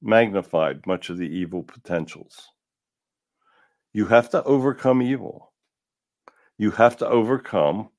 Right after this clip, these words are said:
what you see in different media. I want you to think of it this way. If you can't control social media, how are you going to control artificial intelligence?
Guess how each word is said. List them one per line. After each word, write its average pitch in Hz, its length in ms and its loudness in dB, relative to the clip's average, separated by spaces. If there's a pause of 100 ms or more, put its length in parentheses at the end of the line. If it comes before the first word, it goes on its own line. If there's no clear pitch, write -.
(120)
what 101 220 -4
you 135 80 -2
see 110 540 -6 (840)
in 107 220 0
different 110 360 -4
media. 123 380 -4 (1200)
I - 60 -4
want 175 240 2
you 190 80 2
to - 60 -4
think 175 200 0
of 160 140 2
it 156 100 0
this 160 260 0
way. - 320 0 (1400)
If 113 200 -2
you 131 80 0
can't 160 340 2
control 151 500 0
social 131 440 0
media, 117 420 2
how 107 300 2
are 120 80 2
you 117 180 -4
going 110 240 0
to 117 100 -12
control 104 640 -4
artificial 98 600 -4
intelligence? 85 840 -8